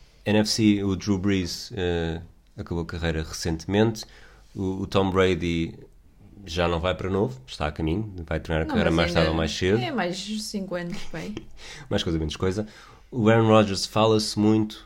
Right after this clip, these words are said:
Speaker 1: de
Speaker 2: Pode ir para
Speaker 1: se
Speaker 2: outras paragens, por mim.
Speaker 1: se vai para outras paragens, eventualmente até se acaba a carreira ou não.
Speaker 2: Ele e o Gruden podem fazer uma equipa deles.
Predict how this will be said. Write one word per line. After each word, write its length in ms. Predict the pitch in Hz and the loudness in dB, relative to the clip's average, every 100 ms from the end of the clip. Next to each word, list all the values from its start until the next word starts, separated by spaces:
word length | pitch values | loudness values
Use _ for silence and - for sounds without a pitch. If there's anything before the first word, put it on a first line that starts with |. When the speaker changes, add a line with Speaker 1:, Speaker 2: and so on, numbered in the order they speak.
| - | -12
Speaker 1:
de 760 | 113 95 101 98 95 92 92 90 | -4 0 2 2 2 2 0 2
Speaker 2:
Pode 160 | 226 233 | 4 4
ir 60 | |
para 40 | 220 | 4
Speaker 1:
se 60 | |
Speaker 2:
outras 260 | 254 254 262 | 2 2 -2
paragens, 460 | - 220 208 196 202 | -2 -2 -2 -4 -10
por 160 | 190 | -12
mim. 180 | 185 180 | -10 -10
Speaker 1:
se 180 | 202 - | -10 2
vai 160 | 107 107 | 4 6
para 100 | 110 | 4
outras 240 | 107 104 | 0 -2
paragens, 540 | - 98 101 104 101 - | -2 2 4 4 -2 -4
eventualmente 400 | 156 160 143 143 | -4 -2 0 0
até 140 | 135 | 0
se 120 | 131 | -2
acaba 260 | 110 107 104 | 0 2 2
a 20 | |
carreira 280 | 92 95 95 | 0 0 0
ou 60 | |
não. 160 | 87 107 | 2 2
Speaker 2:
Ele 240 | 180 202 | 0 -2
e 40 | 202 | -2
o 40 | |
Gruden 460 | 170 170 170 165 156 | -2 -2 -2 -4 -4
podem 240 | 165 165 | -4 -6
fazer 280 | 160 170 170 | -6 -6 -6
uma 120 | 160 | -4
equipa 320 | 156 160 151 | -4 -6 -8
deles. 360 | 147 143 214 - | -8 -6 -6 -6